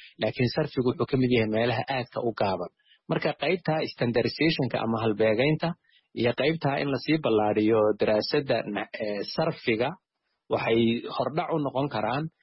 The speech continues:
in la diyaarin karo, eh, adeegsiyo kala duwan oo kombiyuutarka looga faa'iideynayo af Soomaaliga,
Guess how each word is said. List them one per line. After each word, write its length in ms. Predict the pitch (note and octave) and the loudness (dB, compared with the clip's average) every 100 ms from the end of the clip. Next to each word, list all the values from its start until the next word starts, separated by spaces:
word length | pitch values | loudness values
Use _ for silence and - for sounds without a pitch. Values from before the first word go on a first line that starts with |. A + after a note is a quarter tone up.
| - _ - | -20 _ -4
in 120 | D3+ | 0
la 140 | D#3 A#2 | 2 0
diyaarin 500 | G#2+ A#2 A#2 C3 D#3+ | 2 2 4 2 2
karo, 260 | A#2+ A#2+ A#2+ | 2 0 0
eh, 320 | - G2+ G2 - | -2 -2 0 0
adeegsiyo 580 | B2 A#2 C3 B2+ - D3+ | -2 2 2 0 0 0
kala 180 | D3+ A#2+ | 2 0
duwan 300 | - C3 C3+ | 2 2 4
oo 80 | B2 | 2
kombiyuutarka 680 | - A#2 A2+ D3 E3 C3 B2 | 2 -2 2 2 2 0 0
looga 260 | A#2 A#2+ D#3 | 2 4 2
faa'iideynayo 720 | - A#2 A#2 A#2 D3 C3+ B2 | 0 -2 0 2 4 4 2
af 100 | - | 0
Soomaaliga, 580 | - G#2+ A2+ C#3 D3+ E3 | -2 0 0 0 0 0